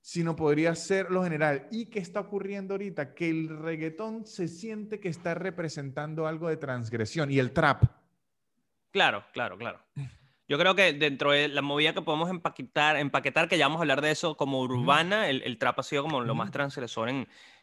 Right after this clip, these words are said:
Speaker 2: en, en los últimos años.
Speaker 1: Y yo creo que el adolescente, cojo, que la, marico, es que, ¿sabe qué es peludo? Me ha pasado a mí. Usted ya está en los treinta.
Speaker 2: Y uno.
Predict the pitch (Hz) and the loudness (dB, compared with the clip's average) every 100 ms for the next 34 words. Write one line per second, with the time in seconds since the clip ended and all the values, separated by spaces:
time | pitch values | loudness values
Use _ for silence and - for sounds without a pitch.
0 | _ - 107 117 117 117 110 139 113 117 | _ -8 -6 -4 -4 -4 -4 -2 0 0
1 | 101 - - - _ _ _ _ _ _ | -2 -10 -18 -20 _ _ _ _ _ _
2 | _ 202 190 208 220 240 214 180 165 160 | _ -2 0 2 2 4 4 6 6 6
3 | 151 143 - 214 190 175 180 175 156 156 | 4 2 2 0 0 -2 0 2 2 4
4 | 143 147 143 175 170 160 165 175 247 214 | 4 4 2 0 0 0 -2 -8 -8 -10
5 | - - 220 214 180 220 220 175 104 - | -12 -8 -6 -6 -6 -4 -2 0 -2 -6
6 | - _ _ - 135 147 151 151 175 196 | -20 _ _ -8 -2 0 2 0 0 0
7 | 190 190 131 95 - _ _ _ 135 120 | 0 0 -2 -4 -10 _ _ _ -4 0
8 | 170 175 - 160 165 185 175 170 - 196 | -2 -4 -2 0 0 0 -2 -4 -4 -2
9 | 190 131 107 95 - _ _ - 180 156 | 0 -2 -4 -4 -12 _ _ 2 6 6
10 | 117 | 4